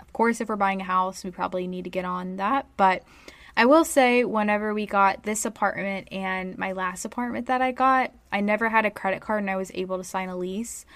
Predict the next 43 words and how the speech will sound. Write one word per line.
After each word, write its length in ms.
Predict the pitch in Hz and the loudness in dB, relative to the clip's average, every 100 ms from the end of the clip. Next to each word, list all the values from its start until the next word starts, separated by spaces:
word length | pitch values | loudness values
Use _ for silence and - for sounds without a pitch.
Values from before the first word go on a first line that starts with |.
| - - | -20 -4
I 100 | 214 | 2
know 240 | 226 220 220 | 4 6 4
a 40 | |
house 360 | 214 196 196 196 | 4 4 4 0
is 160 | 190 | -6
a 80 | - | -6
much 260 | 185 185 - | -6 -6 -4
bigger 220 | 190 180 | -2 -2
deal, 300 | 175 175 175 | -2 -2 -4
so 140 | - | -6
it's 100 | - | -10
probably 440 | - 190 190 190 196 | -6 -6 -6 -6 -6
more 200 | 185 180 | -6 -8
difficult. 520 | - 185 - 277 294 | -8 -10 0 2 4
We 80 | 233 | 6
were 100 | 226 | 6
able 200 | 220 220 | 6 0
to 80 | |
show 500 | 214 - 196 196 196 - | -2 0 4 6 4 2
our 100 | 190 | -2
savings, 880 | 190 240 254 247 247 247 240 233 - | -2 -2 0 2 2 4 2 2 2
our 160 | 196 | 0
past 500 | 190 - 196 196 - | 0 0 0 0 -4
landlord 680 | 196 190 190 196 190 190 180 | -6 -4 -2 -2 -2 -2 -4
letters 400 | 190 185 190 190 | -4 -2 -2 -4
of 80 | 190 | -6
recommendations, 720 | 180 190 185 185 190 196 190 | -8 -8 -6 -6 -6 -6 -4
and 100 | 185 | -4
also 240 | - 190 202 | -4 -4 -4
just 220 | 196 185 | -4 -6
our 100 | 180 | -8
purchase 440 | - 185 185 196 | -6 -10 -8 -10
history 580 | 214 - - 208 214 208 - - _ | -10 -8 -6 -4 -4 -4 -8 -20 _
with 220 | 185 190 | -8 -6
utilities. 800 | 190 196 - 202 208 226 233 233 - | -8 -8 -4 -2 -2 0 -2 -2 -8
And 420 | 185 190 190 190 | -8 -4 -4 4
I 160 | 220 240 | 6 6
still 260 | 285 370 311 | 4 2 2
had 280 | - 170 | 2 2
a 60 | 226 | 2
credit 340 | - 269 269 | 0 0 0
score, 420 | - - 269 277 277 | -4 0 2 4 2
so 600 | - 196 190 190 190 | 0 2 4 4 2